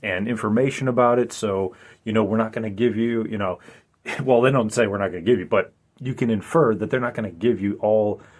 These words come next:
of the sources and all of the articles that are out there. But what you can pull up is you can pull up some Reddit,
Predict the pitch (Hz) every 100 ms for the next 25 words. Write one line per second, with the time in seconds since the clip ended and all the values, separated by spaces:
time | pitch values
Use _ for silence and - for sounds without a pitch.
0 | - - 101 85 98 - 131 131 104 98
1 | 90 90 - 104 104 98 95 82 101 95
2 | 92 85 - _ _ 117 127 120 107 95
3 | 85 113 151 147 80 - _ _ _ _
4 | _ _ _ - 208 175 - 135 135 139
5 | 113 147 170 185 127 117 131 110 - 180
6 | 175 - - 101 95 113 123 -